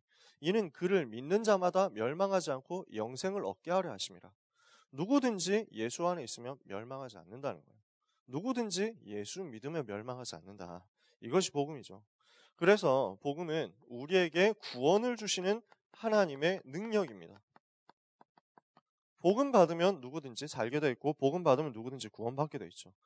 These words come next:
이 복음은 그냥 메시지가 아니라 하나님의 비밀입니다. 하나님이 깨닫게 하지 않으시면 깨달을 수가 없어요.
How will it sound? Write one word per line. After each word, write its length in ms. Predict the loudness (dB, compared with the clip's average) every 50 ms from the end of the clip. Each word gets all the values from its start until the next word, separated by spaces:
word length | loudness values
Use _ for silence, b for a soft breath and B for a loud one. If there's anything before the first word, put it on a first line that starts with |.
| b b b b b b
이 140 | 0 0 2
복음은 680 | 4 6 6 6 6 6 6 6 6 6 4 2 -2 -8 _ _ _ _ _ _ _ _ _ -2
그냥 580 | 2 8 10 10 12 10 10 6 2 -4 -12 -16 _ _
메시지가 500 | -6 -4 -4 -2 -2 -4 -4 -6 -6 -8
아니라 300 | -8 -4 0 0 2 2
하나님의 560 | 0 -2 0 4 4 6 4 4 0 -2 -4
비밀입니다. 720 | -4 -6 -10 -12 -8 -6 -6 -6 -6 -10 -10 -12 -14 -16 -18 _ _ _ _ _ _ _ _ _
하나님이 500 | _ 4 8 10 10 10 10 8 4 2
깨닫게 420 | 2 2 2 2 2 2 2 4 6
하지 220 | 6 6 6 4
않으시면 460 | 0 0 -2 -6 -8 -6 -6 -8 -6 -4
깨달을 320 | -2 2 4 4 4 2
수가 220 | 0 -6 -10 -12
없어요. 340 | -14 -14 -12 -12 -12 -14 -16